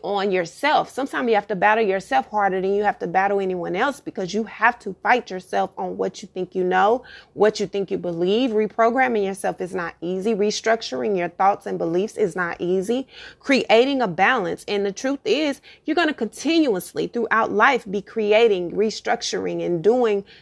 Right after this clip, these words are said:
something different, because you grow. As you grow and evolve,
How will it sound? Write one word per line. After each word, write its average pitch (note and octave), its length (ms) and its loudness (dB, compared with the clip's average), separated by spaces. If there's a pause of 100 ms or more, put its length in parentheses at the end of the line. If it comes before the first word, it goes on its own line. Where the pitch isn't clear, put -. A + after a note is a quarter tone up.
something A#3 400 0
different, G3 460 2
because G#3+ 340 -2
you A#3 80 0
grow. G3+ 560 2
As G#3+ 260 2
you B3 80 0
grow C4 300 4
and C4 140 -2
evolve, A#3 580 0